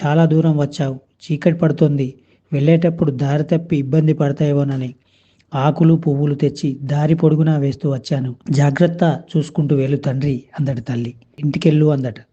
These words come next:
అమ్మ ఎం-, అమ్మ ప్రేమ ఎంత ఉన్నతమో, తాను చేస్తున్న పని ఎంత హీనమైందో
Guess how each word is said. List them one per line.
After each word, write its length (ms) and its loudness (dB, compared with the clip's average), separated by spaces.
అమ్మ 260 0
ఎం-, 320 0
అమ్మ 240 4
ప్రేమ 380 2
ఎంత 300 -2
ఉన్నతమో, 760 -2
తాను 220 -4
చేస్తున్న 340 4
పని 240 0
ఎంత 240 -2
హీనమైందో 800 0